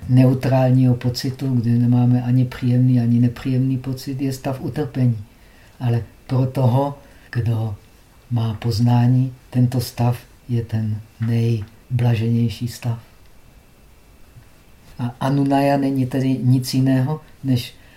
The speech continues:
naše dlouhodobá tendence. Čím víc studujeme meditaci, tím víc si toho budeme uvědomovat. Naše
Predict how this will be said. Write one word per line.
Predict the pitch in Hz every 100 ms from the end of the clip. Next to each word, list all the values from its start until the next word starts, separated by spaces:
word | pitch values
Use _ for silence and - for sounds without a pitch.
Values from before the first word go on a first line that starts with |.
| - 123
naše | 123 123 131 127 - - - _ - -
dlouhodobá | 120 131 131 120 131 123 127 127
tendence. | 123 117 123 131 123 - 135 123 - - -
Čím | - 127 120
víc | 123 -
studujeme | - 131 123 127 131 123
meditaci, | 117 123 127 139 127 135 123 - -
tím | 127 123
víc | 123 127
si | - 127
toho | 127 127
budeme | 120 123 123 123
uvědomovat. | 120 127 131 131 131 131 127 - - - - - - - -
Naše | 120 120 131